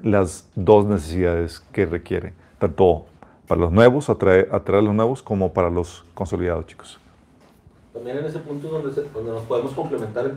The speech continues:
Speaker 2: como congregaciones, porque las congregaciones más grandes tienen la ventaja o, o el beneficio de que atraen a mucha gente, ¿sí? Y luego las puedes canalizar hacia un lugar en donde pueden ser discipulados.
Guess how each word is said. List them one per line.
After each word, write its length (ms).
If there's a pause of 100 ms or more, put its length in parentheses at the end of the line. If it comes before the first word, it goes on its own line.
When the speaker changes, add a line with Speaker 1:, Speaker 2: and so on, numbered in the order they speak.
(120)
Speaker 2:
como 180
congregaciones, 680
porque 300 (540)
las 140
congregaciones 500
más 140
grandes 320
tienen 300
la 100
ventaja 600
o, 120
o 300
el 60
beneficio 500
de 100
que 80
atraen 320
a 40
mucha 220
gente, 300 (600)
¿sí? 160 (420)
Y 300
luego 180
las 120
puedes 220
canalizar 460
hacia 180
un 120
lugar 220
en 40
donde 200
pueden 220
ser 140
discipulados. 480